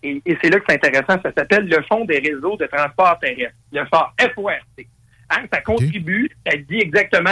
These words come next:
Speaker 1: ça contribue à alimenter le programme d'aide gouvernementale au transport collectif, blablabla, blablabla.
Speaker 2: Mhm.
Speaker 1: Ben, en deux mille vingt et un, je vais vous lire une statistique, les sorties d'argent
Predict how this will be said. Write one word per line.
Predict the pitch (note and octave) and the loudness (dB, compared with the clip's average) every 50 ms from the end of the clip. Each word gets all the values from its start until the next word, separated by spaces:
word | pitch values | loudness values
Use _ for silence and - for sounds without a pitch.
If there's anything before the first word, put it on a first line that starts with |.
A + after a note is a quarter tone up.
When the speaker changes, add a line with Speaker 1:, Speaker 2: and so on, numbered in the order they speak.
| G#3 F#3+ | 0 0
Speaker 1:
ça | - C#3 | -2 -2
contribue | - G#3 G3+ - D#3 F3 D#3 C#3+ F3 F#3 G3 | 0 0 0 0 -2 -4 -2 0 2 4 4
à | E3+ | 2
alimenter | E3+ F#3+ F#3+ F#3+ F#3+ F3+ - E3+ F3 | 2 0 0 0 0 0 0 -4 -4
le | F3+ F#3 D#3 | -4 -4 -2
programme | - - F#3+ E3+ D#3+ F3+ F#3+ E3+ | -2 -2 0 0 0 0 0 0
d'aide | F3 F#3 F#3+ - | -2 -2 -2 -2
gouvernementale | D#3+ D#3+ F#3+ F#3 F#3 F#3 G3 F#3+ F#3+ - F#3 F#3 F#3 | -4 -4 -2 -2 -2 -2 -2 -2 0 0 0 2 2
au | F#3+ | 0
transport | F#3 F3 F#3+ - - - G3 G3 | 0 -2 -4 -2 0 0 0 2
collectif, | - F#3 F3+ E3 - - C#4+ - - - - - - - | 2 0 -2 -4 -6 -8 -16 -16 -16 -20 -20 -20 -8 -2
blablabla, | C#3 F#3 A#3 G#3+ E3 D#3+ D3 C#3+ D#3+ F3 G3+ A3 - _ - - - - | 2 2 2 2 2 -2 -4 -2 -2 -2 -2 -2 -2 _ -20 -18 -8 -4
blablabla. | E3 G3+ F#3 D#3 C#3 A#2+ A#2 A#2+ A#2 - _ _ _ _ - - - _ - - | -2 -2 -2 -2 -4 -8 -8 -12 -16 -16 _ _ _ _ -20 -20 -20 _ -20 -14
Speaker 2:
Mhm. | - G2 A#2+ - | -10 -10 -8 -4
Speaker 1:
Ben, | - C#3+ E3+ - _ _ - - | -4 -4 -4 -4 _ _ -4 0
en | F#3 G#3+ A#3 A3+ | 2 2 2 2
deux | G#3+ E3 - B3+ D#4 D4 B3 | 0 -4 -4 -2 -2 -2 -4
mille | G#3+ A3+ C4 B3+ A3 | -4 -6 -6 -6 -6
vingt | E3 F3 F#3 F3 - | -4 -4 -4 -4 -4
et | - D3 C3 | -8 -10 -10
un, | - - | -8 -8
je | D3+ | -8
vais | F3 | -6
vous | D#3+ F3+ | -2 0
lire | G#3 A3+ G3 | 0 0 2
une | F#3 F3+ | 0 0
statistique, | - F3+ E3+ E3+ - _ - D3 - - | 2 2 0 0 -2 _ -12 -12 -6 -2
les | E3 F#3+ F#3+ F#3+ - | 0 0 2 2 0
sorties | - C4+ F#3+ - - D#4 | -2 -2 -2 -6 -6 0
d'argent | C#4 G3 F#3 E3 D#3 C#3+ G3+ G#3+ | 0 0 2 0 0 2 2 2